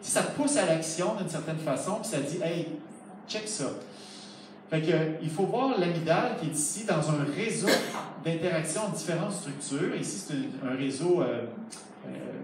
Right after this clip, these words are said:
qui, qui est impliqué dans un, une réaction émotionnelle.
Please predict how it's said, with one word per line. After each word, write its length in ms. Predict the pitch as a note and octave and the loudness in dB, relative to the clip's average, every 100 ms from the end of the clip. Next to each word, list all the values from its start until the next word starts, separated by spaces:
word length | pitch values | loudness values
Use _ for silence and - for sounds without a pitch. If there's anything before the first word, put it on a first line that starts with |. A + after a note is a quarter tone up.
| - - - | -12 -16 -16
qui, 300 | - C3+ B2+ | -8 -6 -6
qui 140 | - C3 | -6 -6
est 180 | - | -6
impliqué 240 | B2 - D#3+ | -8 -6 -4
dans 100 | C#3 | -2
un, 760 | - A#2 A2+ A2 A2+ - A2 | -2 -6 -6 -6 -8 -8 -8
une 80 | A2+ | -4
réaction 400 | A#2+ A2 - C3 | -4 -4 -4 -4
émotionnelle. 760 | A#2 B2 - A#2+ G#2+ A2+ F3+ | -4 -4 -2 -4 -4 -2 -2